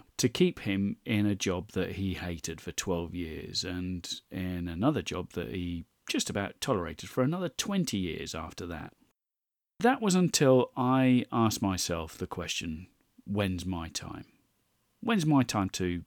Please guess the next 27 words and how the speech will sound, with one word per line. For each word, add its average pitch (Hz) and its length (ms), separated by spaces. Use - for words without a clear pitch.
be 87 160
the 87 100
person 85 380
that 85 100
I 87 60
want 87 220
to - 60
be, 78 460
to - 420
do 113 180
the 104 80
things 117 260
that 120 100
I 123 60
want 131 280
to 143 60
do, 131 360
to, 117 260
to 151 200
live 180 360
the 113 140
life 123 320
that - 100
I 120 80
want 117 320
to 120 240
live 120 500